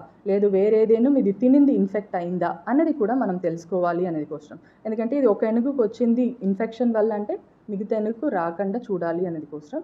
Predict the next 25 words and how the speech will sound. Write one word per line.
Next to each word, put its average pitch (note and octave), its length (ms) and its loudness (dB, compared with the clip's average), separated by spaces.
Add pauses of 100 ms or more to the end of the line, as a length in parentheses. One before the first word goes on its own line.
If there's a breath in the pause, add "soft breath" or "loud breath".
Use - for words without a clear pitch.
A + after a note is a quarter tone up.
(300 soft breath)
ఈ A#3+ 140 0
ఇది F#3+ 120 2
కూడా F#3 240 -4
మనం D#3 300 -6
చేస్తున్నాము. C#3 600 -12 (600 soft breath)
So, F3 60 -8 (120)
మన F3+ 180 -2
రిక్వెస్ట్ B3 440 2
ఏమంటే, A3 420 -2
from G3 280 -2
the A#3 140 0
forest G3+ 380 -2
department G3+ 560 -2 (920)
మనం G3 260 0
టూ D#4 240 2
టీమ్స్ C#4+ 400 2
పెట్టుకున్నాము. G3+ 600 -2 (380)
Every G#3+ 360 2
day C4+ 220 2
మానిటరింగ్ C4 680 4
అనేది G3 480 0
మనకి G3+ 300 -2 (140)
లైవ్గా C4 560 4
స్టేట్ A3+ 400 -2
ఫుల్ A#3 240 0